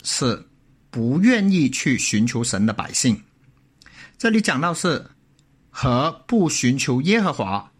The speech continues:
也不访问他的，就是这样的人是虽然知道要信主，但是平时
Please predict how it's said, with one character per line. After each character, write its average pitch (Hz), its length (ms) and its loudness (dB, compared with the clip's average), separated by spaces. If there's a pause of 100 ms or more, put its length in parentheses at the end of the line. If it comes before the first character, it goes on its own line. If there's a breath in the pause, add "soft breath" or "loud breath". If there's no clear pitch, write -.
也 113 200 -2
不 165 160 -2
访 87 240 -6
问 113 180 0
他 95 220 -6
的， 98 120 -12 (1040)
就 254 140 0
是 233 320 0 (320 loud breath)
这 262 200 0
样 220 180 2
的 180 140 0
人 143 400 0
是 185 400 -2 (1400)
虽 - 200 0
然 170 260 0 (500)
知 - 200 -6
道 160 340 -8 (720)
要 135 100 -10
信 151 280 -2
主， 90 200 -8 (640 soft breath)
但 247 160 0
是 233 120 -2
平 185 280 0
时 160 360 -2